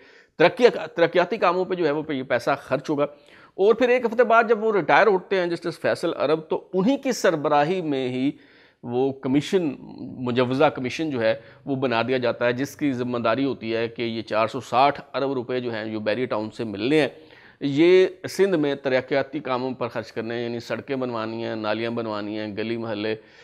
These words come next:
में तरक्याती काम जो है, वो करवानी है। तो ये इस काम जो है, सुप्रीम कोर्ट ने अपने ज़िम्मे ले लिया। और ये जो अमल दरामद बेंच है,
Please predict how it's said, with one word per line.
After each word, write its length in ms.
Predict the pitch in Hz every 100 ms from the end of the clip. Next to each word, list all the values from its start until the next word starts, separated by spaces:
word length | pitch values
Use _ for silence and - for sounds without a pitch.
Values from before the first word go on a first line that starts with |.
| - -
में 120 | 117
तरक्याती 480 | 110 110 120 110 143
काम 240 | 131 117
जो 80 | 120
है, 120 | 117
वो 80 | 110
करवानी 320 | 110 107 107
है। 60 | 123
तो 100 | 147
ये 180 | 190 220
इस 80 |
काम 360 | - - 139 156
जो 80 | 135
है, 80 | 120
सुप्रीम 300 | 127 127 123
कोर्ट 280 | 131 117
ने 100 | 113
अपने 340 | 117 113 127 117
ज़िम्मे 280 | 104 104 110
ले 160 | 101
लिया। 140 | 87 85 - _ _ _ _ _ 147
और 260 | 151 175
ये 100 | 170
जो 120 | 180 202
अमल 300 | 170 202 185
दरामद 320 | 160 180 196
बेंच 380 | 135 156 202 -
है, 160 | -